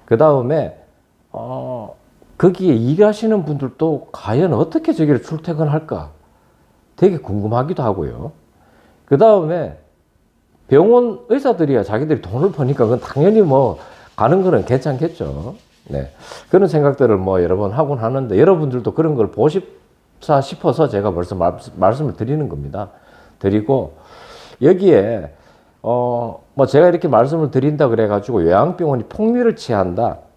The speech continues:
뭐 이런 건 아닙니다. 이런 건 아니고 쉽게 말해서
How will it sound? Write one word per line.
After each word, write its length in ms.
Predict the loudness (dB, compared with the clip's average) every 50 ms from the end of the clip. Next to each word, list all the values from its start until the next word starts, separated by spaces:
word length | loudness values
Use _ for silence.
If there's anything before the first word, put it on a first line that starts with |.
| _ _ _
뭐 140 | -2 0 0
이런 240 | 2 2 2 2
건 100 | 0 0 -2
아닙니다. 380 | -2 -4 -6 -6 -6 -4 -2
이런 180 | -2 -2 -2 -2
건 140 | -4 -4 -6
아니고 600 | -6 -6 -8 -8 -6 -6 -6 -6 -6 -8 -10 -12 -14 _ _ _ _ _ _ _ _ _ _ _ _ _ _ _ _ _ -20 -20 -20 _ _
쉽게 320 | -18 -14 -4 0 2 2
말해서 600 | 4 4 4 4 2 0 -2 -2 -2 -2 -2 -4